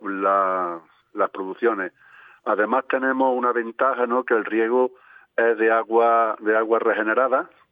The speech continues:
que es un riego que no se va que no se va a agotar, vamos, siempre que haya población en riego, pues nosotros vamos a poder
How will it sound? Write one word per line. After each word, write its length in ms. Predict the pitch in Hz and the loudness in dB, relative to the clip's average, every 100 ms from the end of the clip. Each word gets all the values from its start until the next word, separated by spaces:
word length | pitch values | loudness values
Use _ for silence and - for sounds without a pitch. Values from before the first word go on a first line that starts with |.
| _ | _
que 160 | - 104 | -2 0
es 80 | 104 | 0
un 100 | 104 | -2
riego 300 | 113 110 113 | -4 -4 -4
que 140 | 113 | -4
no 160 | 107 104 | -4 -4
se 160 | 104 | -2
va 480 | 98 104 101 98 92 _ _ _ _ _ _ _ _ | 0 2 0 0 -4 _ _ _ _ _ _ _ _
que 140 | - 104 | -2 -2
no 120 | 113 | 0
se 140 | - | 0
va 100 | 101 | 0
a 20 | 101 | 0
agotar, 380 | 95 - 165 | 0 0 0
vamos, 280 | 90 101 82 | -2 -8 -10
siempre 400 | - 92 104 101 | -10 -8 -2 -2
que 280 | - 104 104 | 0 2 2
haya 200 | 104 104 | 2 0
población 460 | 107 104 101 107 107 | -2 -2 -2 -2 -6
en 120 | 110 | -6
riego, 360 | - 131 113 131 | -4 -2 -2 -2
pues 400 | - 113 107 95 | 2 2 2 0
nosotros 420 | 92 104 - 113 | -4 -4 -2 0
vamos 280 | 123 123 113 | 0 0 -2
a 40 | |
poder 480 | - 98 101 95 | -2 0 0 -2